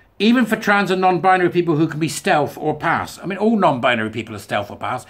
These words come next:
because there's nothing to tell you that they are. They're just making it up. It's just, it's a no-, it's a nonsense. It's like saying they're Father Christmas.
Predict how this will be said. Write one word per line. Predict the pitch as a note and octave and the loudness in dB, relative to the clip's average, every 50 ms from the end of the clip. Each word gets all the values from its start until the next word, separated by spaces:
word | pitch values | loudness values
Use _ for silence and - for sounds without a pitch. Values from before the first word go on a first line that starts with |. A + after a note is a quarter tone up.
| - - - | -20 -18 -12
because | - D#3 D#3+ D3 | -8 -6 -4 -4
there's | E3+ D#3 | -2 -2
nothing | D#3+ E3 - E3+ D#3+ | -2 -2 -2 -4 -6
to | D3+ | -6
tell | C#3 D#3+ D#3+ | -4 -2 0
you | E3 E3 | 0 0
that | D#3+ F3 | 0 0
they | E3 F3+ | 0 2
are. | F#3 G3+ G3 C#3+ F2+ - - - - _ _ - | 4 4 4 2 0 -2 -8 -16 -20 _ _ -6
They're | D#3+ | -6
just | D3+ D#3+ - | -4 -4 -2
making | - F3 D#3+ - D3+ | -2 -2 -2 -2 -2
it | E3 E3+ | 0 2
up. | G#3 G3 - - | 2 2 2 0
It's | C#3 B2+ | -4 -8
just, | C#3+ - - | -8 -6 -6
it's | F3+ E3 D3+ - | -6 -6 -6 -6
a | F#3 | -2
no-, | E3 F#3 F3+ - - - - - | 0 2 0 0 -2 -8 -14 -14
it's | D#3+ D#3 - | -6 -2 0
a | F#3+ | 2
nonsense. | F#3+ G#3+ A3 A3 - - A#2+ A2 G#2+ | 4 4 4 2 0 -4 -8 -10 -6
It's | A2+ | -4
like | C#3 D#3 - | -4 -4 -2
saying | - - D#3+ D#3 D#3 | -2 -2 -2 -2 0
they're | D#3 D#3 D#3 - - - _ | 0 0 -2 -2 -4 -10 _
Father | - F3 F3+ F3+ F3+ | -2 -2 0 0 0
Christmas. | - G3+ G3 - A#2+ F#2+ - - - | -2 -4 -4 -4 -6 -10 -12 -14 -20